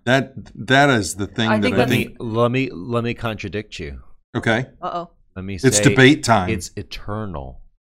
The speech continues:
Speaker 3: when someone chooses themselves over the Lord. And, and, and Satan's victory is not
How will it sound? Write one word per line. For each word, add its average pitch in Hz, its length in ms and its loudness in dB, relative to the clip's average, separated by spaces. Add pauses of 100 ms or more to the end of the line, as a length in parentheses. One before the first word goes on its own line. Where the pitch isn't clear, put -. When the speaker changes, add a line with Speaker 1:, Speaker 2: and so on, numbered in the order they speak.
(920)
Speaker 3:
when 113 300 -6
someone 95 840 -8 (180)
chooses 101 720 -8
themselves 85 840 -8 (260)
over 92 280 -6
the 87 140 -8
Lord. 78 540 -8
And, 107 300 -8
and, 110 280 -8
and 113 160 -8
Satan's 143 460 -6
victory 135 560 -6 (640)
is 98 200 -6
not 104 300 -6